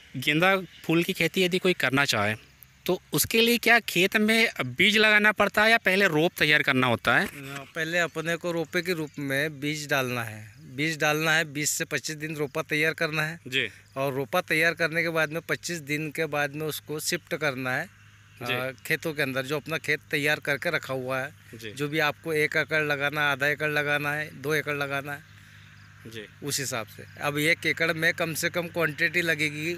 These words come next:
Speaker 2: उसकी, आ, एक हज़ार सीट की,
Speaker 1: जी।
Speaker 2: ए, एक हज़ार सीट के जो पैकेट आता है, उस हिसाब से आपका दस हज़ार सीट
Speaker 1: जी, जी।
Speaker 2: का, उम, पैकेट लगेगा।
Speaker 1: जी।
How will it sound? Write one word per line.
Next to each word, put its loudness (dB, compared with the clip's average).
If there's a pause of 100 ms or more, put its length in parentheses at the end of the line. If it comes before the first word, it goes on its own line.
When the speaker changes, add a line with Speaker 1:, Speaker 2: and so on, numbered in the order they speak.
Speaker 2:
उसकी, -6 (480)
आ, -2 (120)
एक 4
हज़ार 2
सीट 0
की, -12
Speaker 1:
जी। -10
Speaker 2:
ए, 2
एक 2
हज़ार 4
सीट -2
के 0
जो -4
पैकेट 2
आता 2
है, 2
उस -4
हिसाब -2
से 0
आपका 0
दस -4
हज़ार -2
सीट -4 (1200)
Speaker 1:
जी, -10
जी। -2
Speaker 2:
का, 4
उम, -10 (160)
पैकेट 2
लगेगा। -2 (240)
Speaker 1:
जी। -12